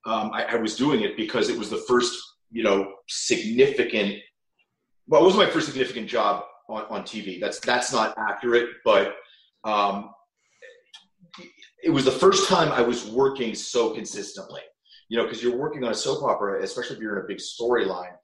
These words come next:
you know, I was working four days a week, you know, whereas, whereas when I was on The Outsiders, I would probably work, you know, two or three days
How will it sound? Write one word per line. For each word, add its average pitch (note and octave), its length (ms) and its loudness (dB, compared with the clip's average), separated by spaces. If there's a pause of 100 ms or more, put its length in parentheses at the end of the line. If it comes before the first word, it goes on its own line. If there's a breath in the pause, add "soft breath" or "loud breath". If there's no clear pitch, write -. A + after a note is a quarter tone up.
(200 soft breath)
you - 140 -20
know, - 80 -8
I - 20 -4
was F2+ 120 -8
working G#2 160 -10
four A2+ 260 -4
days G2 160 2
a F2+ 100 -6
week, G#2+ 280 -2 (640)
you F#2+ 80 -10
know, G2 220 -2 (100)
whereas, G#2 500 2
whereas G#2 300 -6
when G#2+ 80 -4
I G#2 40 -2
was G2 120 0
on A2 80 -2
The G#2 80 4
Outsiders, A#2 560 2
I G2+ 40 -2
would G2 140 -8
probably G#2+ 240 -8
work, G2+ 300 -8 (480 loud breath)
you A2 100 -8
know, F3 180 2 (680)
two C3+ 200 4
or B2 60 10
three A#2 300 -2
days G#2 340 4